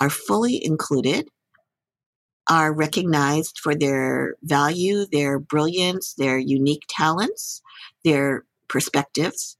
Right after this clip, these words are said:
Because with disability, in some dim-, dimensions of diversity, although it's possible, it's less likely that we're going to switch during our own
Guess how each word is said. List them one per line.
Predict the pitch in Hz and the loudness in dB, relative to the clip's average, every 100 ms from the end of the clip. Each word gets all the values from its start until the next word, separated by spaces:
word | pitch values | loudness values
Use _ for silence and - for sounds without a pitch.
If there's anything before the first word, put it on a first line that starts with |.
| _ - - - | _ -20 -12 -6
Because | 196 - 196 202 - | -2 0 0 -2 -6
with | - 214 - | -4 -2 0
disability, | 262 233 202 277 180 113 80 147 _ _ _ _ _ _ _ _ _ _ _ - - - - | -2 0 0 0 0 0 -2 -4 _ _ _ _ _ _ _ _ _ _ _ -14 -14 -20 -4
in | 175 | 0
some | 185 220 233 | 0 0 0
dim-, | 214 170 - - - | 0 -2 -4 -6 0
dimensions | 160 156 151 143 - | 2 2 0 0 -2
of | 127 | -2
diversity, | 147 139 143 151 123 117 110 - _ _ _ _ - | -2 0 0 0 0 0 -2 -6 _ _ _ _ 0
although | 165 170 156 | 0 4 2
it's | - - | 0 -6
possible, | - - 214 208 165 147 110 98 _ _ _ _ - | -4 2 2 2 -2 0 -2 -2 _ _ _ _ -2
it's | 156 - | -2 0
less | 143 151 151 151 - - | -2 2 2 0 -4 -6
likely | 135 123 147 - 240 285 339 _ _ - - | 0 2 0 2 2 2 -2 _ _ -20 -8
that | 170 147 - | 0 0 2
we're | 156 160 | 2 2
going | 151 147 143 139 147 - | 0 0 0 2 0 -2
to | 147 139 135 131 127 127 127 _ _ _ - | 0 2 2 2 0 0 -4 _ _ _ -12
switch | - 185 180 - - | -6 0 2 2 0
during | 139 127 131 - | 0 0 -2 -2
our | 131 131 - | -2 -2 -2
own | 127 127 123 | 0 2 2